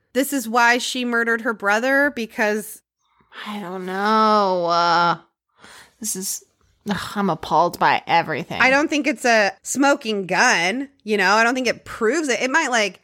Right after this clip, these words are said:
Speaker 1: kind of nudge you along, like, "Oh, maybe this happened," but I don't think it proves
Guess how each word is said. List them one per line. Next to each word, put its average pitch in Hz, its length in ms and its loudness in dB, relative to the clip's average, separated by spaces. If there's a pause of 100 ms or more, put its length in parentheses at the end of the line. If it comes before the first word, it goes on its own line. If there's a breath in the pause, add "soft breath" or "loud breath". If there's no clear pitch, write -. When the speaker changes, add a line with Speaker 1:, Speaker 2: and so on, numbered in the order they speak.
Speaker 1:
kind 277 200 0
of 202 120 -2
nudge 220 340 0
you 240 180 -2
along, 233 420 2
like, 202 180 -2
"Oh, 220 140 0
maybe 214 380 -2
this 202 260 -4
happened," 196 400 0
but 180 340 0
I 214 120 2
don't 240 240 0
think 220 200 -2
it 185 140 -6
proves 247 460 -4